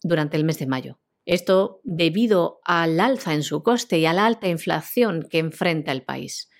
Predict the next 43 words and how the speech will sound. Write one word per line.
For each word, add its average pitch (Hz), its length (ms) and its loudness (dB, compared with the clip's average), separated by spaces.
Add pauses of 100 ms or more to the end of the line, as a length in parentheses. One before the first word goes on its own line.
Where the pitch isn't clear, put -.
(420)
El 165 120 2
objetivo 214 460 0
del 220 140 4
gobierno 233 420 2
con 220 140 0
esta 220 180 -2
normativa 214 540 2
es 208 100 -2
establecer 214 500 0
un 226 100 2
mecanismo 208 540 0
con 196 140 0
los 180 140 2
distribuidores 180 960 0 (260)
o 143 80 -2
importadores 165 720 0 (240)
para 190 220 0
que 196 140 -2
el 208 100 4
incremento 214 520 2
del 208 160 2
precio 175 280 -2
de 160 80 4
los 175 120 0
combustibles 208 640 0
sea 220 140 0
asumido 170 360 -2
por 151 140 -2
el 139 80 -2
gobierno. 135 500 -4 (360)
Una 226 180 6
medida 240 380 4
que 226 100 -2
ha 202 60 2
sido 208 200 2
aprobada 208 400 2
con 196 160 -2
setenta 180 360 -2
y 175 80 2
ocho 180 200 0
votos 190 440 -2 (320)
de 226 220 2
los 240 380 -2